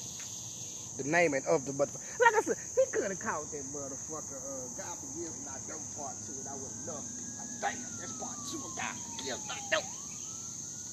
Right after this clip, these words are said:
But it's a Port of Miami. So I just feel as if the album didn't live up to the standards of the first one. But back to Jesus, like,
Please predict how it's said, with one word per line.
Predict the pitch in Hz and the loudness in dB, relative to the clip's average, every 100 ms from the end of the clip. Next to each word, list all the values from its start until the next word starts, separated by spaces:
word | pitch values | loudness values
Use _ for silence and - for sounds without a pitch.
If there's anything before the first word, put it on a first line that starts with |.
| - - | -6 -2
But | 180 | -2
it's | - - - - - - - - - - | -2 -6 -8 -6 -6 -6 -8 -8 -8 -6
a | 190 | -2
Port | 180 | -2
of | 160 | 0
Miami. | 160 160 143 120 - - - - - - - | -2 -2 -2 -4 -6 -6 -6 -6 -6 -6 -6
So | 113 117 - - - - - - - | -6 -6 -6 -6 -6 -6 -6 -6 6
I | 196 214 | 10 10
just | 202 | 8
feel | - 196 | 6 6
as | 160 | 6
if | 170 139 - - - - 117 - - | 4 2 -4 -6 -6 -4 -4 -4 6
the | 165 - 180 | 6 6 10
album | 190 185 160 127 120 - - | 12 12 12 8 -2 -4 0
didn't | 131 160 160 | 2 4 8
live | 175 143 | 8 8
up | 147 | 2
to | - | 2
the | 147 | 0
standards | - 170 143 139 | 6 8 8 4
of | |
the | 123 | 4
first | 143 120 | 4 4
one. | - - - - - - - - - - - - - - - - - - - - - - - | 0 -2 -2 -2 -2 -2 -2 -4 -2 -2 -4 -4 -4 -4 -4 -4 -4 -4 -4 -2 -2 2 4
But | - - - - - - - - - | 4 2 -4 -4 -4 -4 -4 -4 -2
back | 220 190 | -2 -2
to | 151 | -4
Jesus, | 165 135 127 | -4 -4 -4
like, | 180 | -4